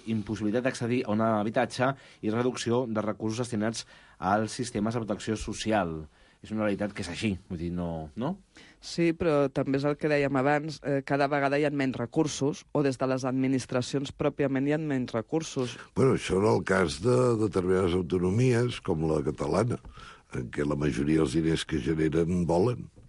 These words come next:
Speaker 3: abans de que es puguin destinar a fer serveis, no?
Speaker 2: Bueno, jo aquesta setmana o la setmana passada, no sé quan ha sigut, no sé si ho heu vist, que ha sortit el tema de la pobresa a Finlàndia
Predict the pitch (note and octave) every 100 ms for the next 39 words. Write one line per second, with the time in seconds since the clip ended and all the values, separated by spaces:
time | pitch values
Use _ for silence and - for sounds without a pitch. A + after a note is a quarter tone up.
0 | - - _ _ - - D2 D2+ D2 C2
1 | - E2 E2 D2 D2 - D2+ D2 E2 D#2
2 | D2+ D2 D2 - D#2+ - - E2 G#2 -
3 | - - - D#3 D#3+ _ _ _ D#3 C#3
4 | D3+ D3+ D#3 E3 D3+ - D3 - - B2+
5 | C#3 D3+ D#3+ D3 C#3 C#3 C#3 D3+ C3 C#3
6 | C3+ B2+ D3+ D#3+ C#3 C#3+ C#3+ C#3 - D3
7 | D#3+ D3 C#3+ C#3+ C#3 C3+ C3 D#3 F3+ -
8 | C3+ - C#3+ - D3 C#3 B2+ - C#3+ C#3
9 | C3 B2+ B2 - B2+ C#3 C#3 B2+ A#2+ -
10 | B2+ C3 C#3+ C#3+ D3